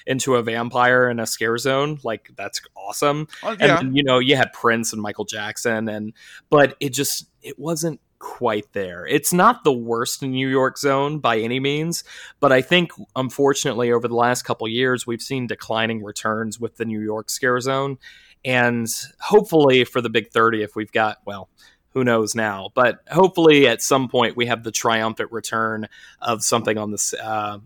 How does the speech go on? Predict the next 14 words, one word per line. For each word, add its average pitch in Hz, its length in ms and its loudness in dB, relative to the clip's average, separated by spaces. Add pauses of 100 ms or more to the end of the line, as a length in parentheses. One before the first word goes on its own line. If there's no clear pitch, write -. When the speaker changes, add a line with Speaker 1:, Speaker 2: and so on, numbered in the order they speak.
(100)
Speaker 1:
excuse 120 400 -4
me, 110 80 -4
something 143 340 0
on 120 140 2
the 113 80 -2
scale 117 420 2
of, 110 200 -4
like, 110 180 -8
the 117 60 -8
Psycho 117 320 -2
Scarapy 107 520 -4
zone 101 360 -12
from 98 180 -16
twenty-five. 98 720 -16